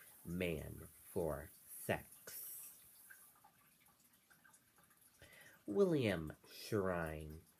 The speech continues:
is charged with child sex trafficking and endangering the welfare of a child. In opening statements,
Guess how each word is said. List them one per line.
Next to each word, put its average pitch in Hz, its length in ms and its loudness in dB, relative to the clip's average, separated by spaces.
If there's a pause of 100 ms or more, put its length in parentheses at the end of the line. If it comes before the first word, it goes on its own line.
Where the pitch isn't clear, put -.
(260)
is 101 200 2 (260)
charged 90 760 -2 (100)
with 90 240 -2 (360)
child 92 360 -2 (320)
sex - 240 -4 (260)
trafficking 104 640 -2 (420)
and 98 240 -2 (120)
endangering 101 760 -2 (300)
the - 80 -2
welfare 85 680 -2
of 90 140 -6
a 90 220 -4 (680)
child. 78 720 -2 (1160)
In 175 200 6 (100)
opening 117 480 0 (220)
statements, 110 640 0